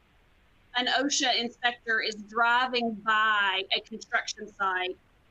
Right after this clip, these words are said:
sees somebody up on the roof without fall protection. They're gonna stop and do an inspection. Um, so hazards that could cause death or serious physical injury, um,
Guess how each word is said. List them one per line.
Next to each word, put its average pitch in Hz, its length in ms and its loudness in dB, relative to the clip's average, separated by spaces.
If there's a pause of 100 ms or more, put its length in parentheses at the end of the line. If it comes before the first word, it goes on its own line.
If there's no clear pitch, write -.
(160)
sees 311 260 0
somebody 240 500 2
up 233 160 0
on 240 160 0
the 240 100 -2
roof 208 440 -2
without 220 440 0
fall 208 220 0
protection. - 600 -12 (580)
They're 254 160 0
gonna 269 200 2
stop 226 480 0
and 220 140 -6
do 208 200 -10
an 208 80 -2
inspection. - 680 -8 (840)
Um, 202 460 2 (180)
so 220 180 -2 (120)
hazards 285 840 2
that 240 140 2 (480)
could 233 200 -6
cause 226 360 0
death 247 280 2
or 247 100 -6 (100)
serious 247 440 0
physical 240 480 -8
injury, 269 760 0 (680)
um, 196 560 2